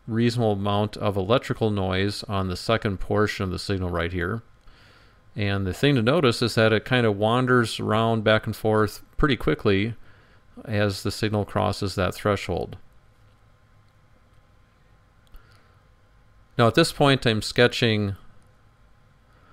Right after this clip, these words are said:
the digital interpretation of that waveform with respect to that single threshold. If the waveform is clean, it's pretty unambiguous. You get either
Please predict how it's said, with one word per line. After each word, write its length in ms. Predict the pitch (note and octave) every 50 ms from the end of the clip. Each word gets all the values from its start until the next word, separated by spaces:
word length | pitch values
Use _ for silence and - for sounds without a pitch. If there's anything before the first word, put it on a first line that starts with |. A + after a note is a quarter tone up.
| _ _ _ -
the 140 | - A2 G#2
digital 600 | G2 G2 A#2+ B2+ B2 A#2 B2 A#2+ A#2+ A#2 A#2 A2+ F#2
interpretation 1300 | A2+ A2+ A2+ - - C3 B2 - A2 G2+ - - B2+ C3 C#3 - - - G#2 G2 G2 G2+ G#2 B2 E3+ -
of 380 | - A2+ G#2 G#2 G2+ G2 - -
that 220 | G#2+ G#2 G2+ G2
waveform 580 | G#2 G2+ G#2 G2+ - - G#2+ G#2 G2 G2 G2 G2
with 180 | G2 - -
respect 440 | A2 G2+ - - - G#2 G2+ G2 -
to 80 | A2 G2+
that 240 | G2 F#2+ G2+ -
single 320 | - - G#2 G2 F#2+ F#2 -
threshold. 600 | - - G2 F#2+ F#2 - - G2 F#2 F2+ - A2 - - - - - - - - - - _ - -
If 140 | C3 -
the 80 | - C3
waveform 480 | B2 C#3+ E3+ G3 - - F#3+ E3 C#3+ A#2+
is 140 | A2 -
clean, 420 | - - - A3 A3 C#3+ A#2 A2+ A2+
it's 140 | A2 - -
pretty 360 | - - C3 B2 B2 A#2+ A2
unambiguous. 960 | G#2+ A2+ A#2 A2+ G#2+ G2+ G2+ F#2+ G#2+ G#2+ G2+ G2+ F#2 F2 D2 D#2 - - -
You 80 | G2
get 240 | G2 G2+ G2 G2 G2
either 380 | G2 F#2 G2 F#2+ F#2+ F#2+ F#2